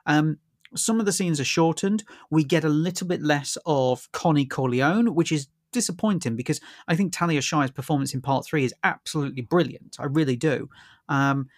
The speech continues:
there's some shortened scenes with Michael confessing his crimes to a priest, and then there's a change at the end as well. Now, this change is a little less literal based on the title.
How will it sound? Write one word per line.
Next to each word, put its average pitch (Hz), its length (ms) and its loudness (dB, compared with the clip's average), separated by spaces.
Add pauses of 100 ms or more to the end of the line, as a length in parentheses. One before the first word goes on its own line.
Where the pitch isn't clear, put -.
(240)
there's 156 160 2
some 165 140 2
shortened 190 640 0
scenes 160 800 0
with 139 400 2
Michael 143 420 2
confessing 127 540 -6
his 110 140 -10
crimes 147 460 0
to - 120 -8
a 110 60 -2
priest, - 560 -2 (580)
and 175 180 4
then 180 140 2
there's 175 140 -2
a 160 40 0
change 165 560 0
at - 220 0
the 151 220 -4
end 135 320 0
as 120 160 -4
well. 143 120 4
Now, 156 300 4
this 156 340 -4
change 127 760 -2 (1000)
is 165 140 4
a 180 60 4
little 247 420 2
less 220 240 2
literal 175 560 2
based 139 520 -4
on 135 160 0
the 127 80 -2
title. - 680 -6